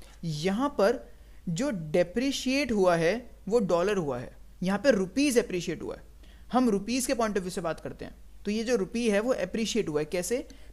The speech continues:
पहले एक डॉलर लेने के लिए सेवेंटी फाइव रुपीज देने पड़ते थे, अब उसी डॉलर को लेने के लिए सिर्फ सेवेंटी रुपीज देने पड़ रहे हैं। तो हमें हर डॉलर पे पाँच रुपये सेव हो रहे हैं। तो ये करेंसी एप्रिशिएट हुई है। कौन सी करेंसी एप्रिशिएट हुई है? रुपीज एप्रिशिएट हुई है।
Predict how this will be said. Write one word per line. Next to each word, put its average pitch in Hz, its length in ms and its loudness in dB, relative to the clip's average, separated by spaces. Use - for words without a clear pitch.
पहले 214 240 4
एक 269 440 0
डॉलर 185 220 8
लेने 180 280 -2
के 185 80 0
लिए 214 100 6
सेवेंटी 202 500 -2
फाइव 233 200 6
रुपीज 226 280 -2
देने 196 140 -2
पड़ते 151 280 -4
थे, 135 140 -8
अब 269 280 -2
उसी 330 340 0
डॉलर 208 260 4
को 202 100 0
लेने 180 220 0
के 180 60 -4
लिए 233 100 6
सिर्फ 285 220 -4
सेवेंटी 214 420 -4
रुपीज 226 300 -4
देने 160 160 -6
पड़ - 160 -8
रहे - 100 -14
हैं। - 180 -18
तो 277 80 6
हमें 262 320 4
हर 277 160 10
डॉलर 190 280 4
पे 247 100 -2
पाँच 202 380 0
रुपये 214 180 -2
सेव 247 340 4
हो 165 100 2
रहे 131 120 -4
हैं। - 160 -16
तो 233 60 -2
ये 262 100 0
करेंसी 185 440 0
एप्रिशिएट 208 640 0
हुई 143 160 -2
है। - 140 -6
कौन 190 240 0
सी 233 120 -4
करेंसी 233 320 2
एप्रिशिएट 226 360 0
हुई 233 140 -4
है? 285 300 0
रुपीज 202 400 0
एप्रिशिएट 160 460 -4
हुई - 160 -14
है। 151 60 -14